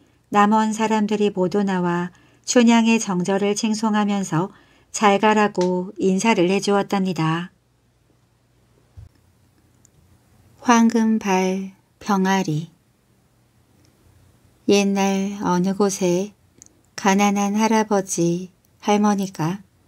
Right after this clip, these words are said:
암탉 한 마리를 기르고 있었습니다. 어느 날 암탉은 황금발을 가진 병아리를 낳았어요. 이 사실이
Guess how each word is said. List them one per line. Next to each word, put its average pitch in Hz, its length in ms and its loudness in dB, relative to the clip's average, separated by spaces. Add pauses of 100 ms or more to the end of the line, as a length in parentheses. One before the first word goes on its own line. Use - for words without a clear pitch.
(340)
암탉 202 520 0
한 220 160 2
마리를 190 640 0 (380)
기르고 196 420 2
있었습니다. 175 880 -2 (1800)
어느 202 240 6
날 208 320 2
암탉은 180 760 -2 (1120)
황금발을 220 760 2
가진 185 600 -2 (460)
병아리를 214 640 2
낳았어요. 165 680 -4 (1400)
이 220 240 4
사실이 208 800 0